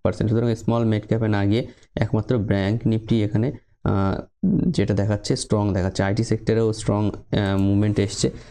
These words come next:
আইটি সেক্টর যদিও এখানে পছন্দের তালিকায় নেই, কারণ কি ইউএস থেকে মার্কেটের ডেটা খারাপ আসা শুরু করেছে। ইউএসএ জব, আহ, ডি-, ডিলিশন হচ্ছে এবং,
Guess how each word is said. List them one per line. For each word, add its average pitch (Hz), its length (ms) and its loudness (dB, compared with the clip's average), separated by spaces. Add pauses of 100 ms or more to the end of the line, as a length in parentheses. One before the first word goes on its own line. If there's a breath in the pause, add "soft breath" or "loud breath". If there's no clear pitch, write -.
(140)
আইটি 113 140 2
সেক্টর 123 260 0
যদিও 113 400 2
এখানে 113 340 0
পছন্দের 110 340 0
তালিকায় 104 300 2
নেই, 101 200 0
কারণ 98 240 2
কি 101 100 2
ইউএস 101 240 0
থেকে 101 220 0
মার্কেটের 98 360 0
ডেটা 95 240 0
খারাপ 95 280 0
আসা 113 160 0
শুরু 104 240 0
করেছে। 101 360 0 (300 loud breath)
ইউএসএ 101 360 0
জব, 101 320 0 (100)
আহ, 95 380 0
ডি-, 98 160 2
ডিলিশন 101 440 0
হচ্ছে 101 260 0
এবং, 98 260 2